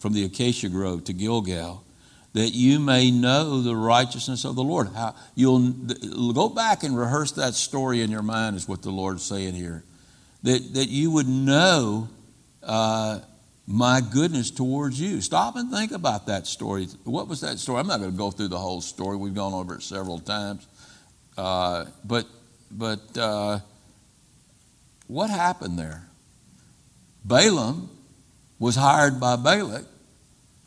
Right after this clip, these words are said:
to go out and curse the nation of Israel. Uh, and, uh, ba-, Balak was the king of Moab. And what did God do?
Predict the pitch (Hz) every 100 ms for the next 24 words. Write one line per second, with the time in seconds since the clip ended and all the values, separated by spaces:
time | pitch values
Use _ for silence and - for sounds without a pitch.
0 | - 139 131 131 131 131 127 127 131 127
1 | - 185 202 151 - 131 120 110 107 139
2 | 135 185 202 - - - - _ _ _
3 | _ _ _ _ _ _ _ _ - _
4 | - 98 101 101 - 110 107 107 104 98
5 | - 101 92 - - - 92 - 95 107
6 | 110 - 104 110 135 135 113 113 127 -
7 | 123 117 110 98 90 87 90 110 - -
8 | _ _ _ _ _ _ _ _ - 120
9 | 127 123 113 - - 117 143 196 165 151
10 | 143 139 135 185 202 92